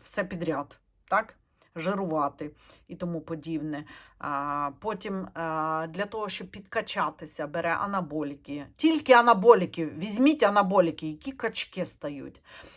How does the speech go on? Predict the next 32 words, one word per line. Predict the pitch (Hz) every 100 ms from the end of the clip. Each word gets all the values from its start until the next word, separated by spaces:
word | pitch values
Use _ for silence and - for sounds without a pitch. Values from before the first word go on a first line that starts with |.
| _
Я | 170 170 240
бачила | 214 233 - 202 185 170
жінок, | 156 220 226 277 302
які | 196 185 185 196
були | 190 208 190 175 170 _ _
тендітні, | 240 214 180 196 185 247 277 277 - - - _
е, | 160 165 156
мініатюрні, | 165 202 226 220 190 190 233 226 226 247 -
і |
ставали | - - 185 185 196 180
як | 180 170 - - _ _ _ _ _ _
напухлі. | 180 220 - 185 - 160 139 - - _
Отак | 220 240 220
само | 214 196 190
і |
Зеленський. | 160 160 135 139 139 - 160 - _ - - _
А, | - 143 151 151
чи | - 277
це | 269 277
він, | 214 214 202
що | - - 339 220
він | 220
саме | 190 196 180
приймає, | 156 190 226 247 311 339 302 -
я | 202 208
тут | 208 262 185
зараз | 180 202 185
в | 156
розкладі | 156 156 - 180 185 202
не | 208
буду | 214 165 147 147
дивитися. | 147 143 117 147 -